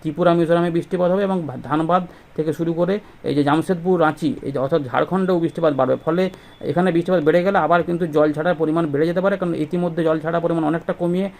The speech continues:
মাত্র ঊনচল্লিশ হাজার কিউসেক করে ছাড়ছে, যেটা অনেকটাই স্বস্তির খবর, আহ, বন্যা কবলিত, আহ,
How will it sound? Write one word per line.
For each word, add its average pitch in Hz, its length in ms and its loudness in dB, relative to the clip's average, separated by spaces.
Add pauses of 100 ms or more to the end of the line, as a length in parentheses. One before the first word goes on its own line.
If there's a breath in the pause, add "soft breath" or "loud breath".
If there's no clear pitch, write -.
(240 loud breath)
মাত্র 156 280 0
ঊনচল্লিশ 175 460 2
হাজার 175 180 0
কিউসেক 170 300 -4
করে 170 160 -2
ছাড়ছে, 170 300 -2
যেটা 165 220 2
অনেকটাই 156 320 0
স্বস্তির 165 360 -2
খবর, 170 280 2
আহ, - 520 -8
বন্যা 156 420 4
কবলিত, 156 360 2
আহ, 147 560 -2